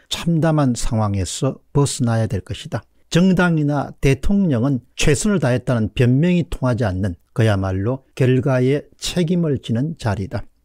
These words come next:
사실상 매표 행위와 다름없는 재난지원금 살포와 가덕도 신공항 지역개발 사업에 퍼붓는 재원의 십분의 일만이라도 백신 개발과 구입에 썼어야 했다.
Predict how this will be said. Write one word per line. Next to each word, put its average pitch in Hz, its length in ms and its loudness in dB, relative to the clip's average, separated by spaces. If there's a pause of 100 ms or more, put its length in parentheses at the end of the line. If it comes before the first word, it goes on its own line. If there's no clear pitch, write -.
(160)
사실상 139 840 0
매표 156 500 2
행위와 127 440 0
다름없는 98 800 -2 (100)
재난지원금 135 960 2
살포와 98 640 -6 (200)
가덕도 120 540 0
신공항 123 840 0 (180)
지역개발 131 720 0
사업에 98 460 -6 (140)
퍼붓는 101 680 -4 (280)
재원의 123 480 2
십분의 - 760 -2
일만이라도 170 840 0 (140)
백신 135 460 0
개발과 107 640 -2 (140)
구입에 147 600 0 (180)
썼어야 147 640 -2
했다. - 400 -8